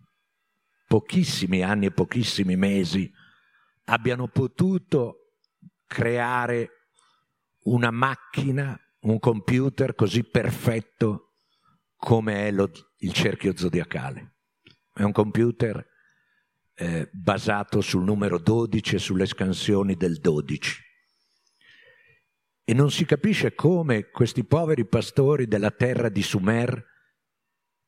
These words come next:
potessero già conoscere la precessione degli equinozi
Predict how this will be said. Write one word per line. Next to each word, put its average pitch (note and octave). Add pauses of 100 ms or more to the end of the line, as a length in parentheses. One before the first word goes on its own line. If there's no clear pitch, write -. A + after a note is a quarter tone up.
(420)
potessero C3+
già C#3+
conoscere B2+
la A2
precessione G#2+
degli F#2+
equinozi G2